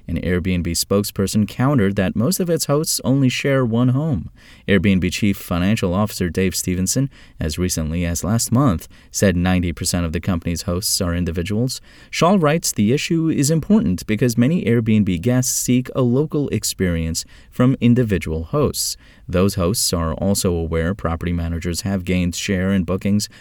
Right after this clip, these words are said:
on Airbnb in recent years versus solo hosts," Schaal adds.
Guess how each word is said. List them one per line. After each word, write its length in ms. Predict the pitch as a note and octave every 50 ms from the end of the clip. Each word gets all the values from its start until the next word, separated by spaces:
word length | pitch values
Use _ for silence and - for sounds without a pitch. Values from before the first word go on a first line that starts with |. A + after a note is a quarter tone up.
| - - -
on 220 | - A2 B2 C#3 C#3
Airbnb 500 | F2+ F#2 F2 F2 E2 F2 E2+ E2+ E2 F2+
in 240 | F2+ F#2 F2+ E2+
recent 300 | F2 F#2 F#2 - E2 F2
years 320 | C2+ F2+ G2 G2 G2+ G2 -
versus 360 | G2+ A2+ A2+ - - A2+ -
solo 340 | - B2+ A#2+ A#2+ A#2 A#2 A2+
hosts," 420 | A2 G#2 F2+ F#2 - - - - - - - - -
Schaal 400 | - - - F#2 D#2 D#2 D#2+ E2
adds. 460 | F#2 F#2 F2 E2 F2 - - - -